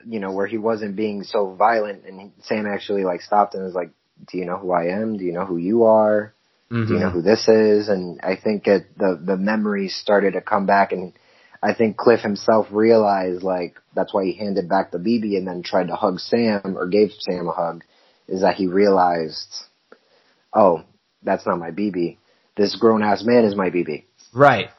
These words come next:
Speaker 2: right, right. Which is, and then, yeah, which kind of finished his arc out and just was, I, I, it's so, so good. And, and as soon as I saw, like, 'cause, 'cause they do a lot of info dumping at the end. You weren't kidding about, like, ninety minutes of just cutscene and just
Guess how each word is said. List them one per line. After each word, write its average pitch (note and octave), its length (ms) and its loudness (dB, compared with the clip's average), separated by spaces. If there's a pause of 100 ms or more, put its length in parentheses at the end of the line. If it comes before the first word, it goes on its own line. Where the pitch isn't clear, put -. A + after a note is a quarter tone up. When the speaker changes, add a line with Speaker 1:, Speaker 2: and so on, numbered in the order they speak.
Speaker 2:
right, A#2 320 2
right. A2 260 -2
Which A#2 220 -6
is, A2 160 -4
and A#2+ 180 0
then, A2+ 220 0
yeah, A2 200 0
which F#2+ 220 -8
kind A2 220 0
of G2 140 -6
finished A2 340 -2
his B2 180 4
arc G#2+ 300 2
out G2 340 0
and G#2 140 -4
just B2 220 -2
was, B2 240 0
I, B2+ 40 4 (300)
I, G3 60 -2
it's F#3 200 -6
so, A3+ 240 8
so A#3 280 4
good. E3 400 0 (360)
And, E3+ 280 -2
and D3+ 180 0
as C#3+ 140 -2
soon A#3+ 240 -4
as C4+ 120 -4
I F#3+ 180 2
saw, D3+ 580 2
like, B2+ 300 -2 (1000)
'cause, F3 200 2 (100)
'cause F#3 160 2
they G#3+ 120 4
do C#4+ 160 -2
a A3 120 6
lot D#3+ 320 4
of C3 80 0
info C#3+ 300 -2
dumping B2 420 -4
at A2+ 120 -6
the A#2 120 -2
end. A#2 160 0
You E3 80 4
weren't E3 300 2
kidding B2 320 0
about, A2 240 0
like, G#2+ 120 -4
ninety A#2 440 0
minutes A#2 400 0
of G2 100 -6
just - 380 -8
cutscene G#2+ 680 0
and F#2+ 240 -2
just G#2+ 240 -8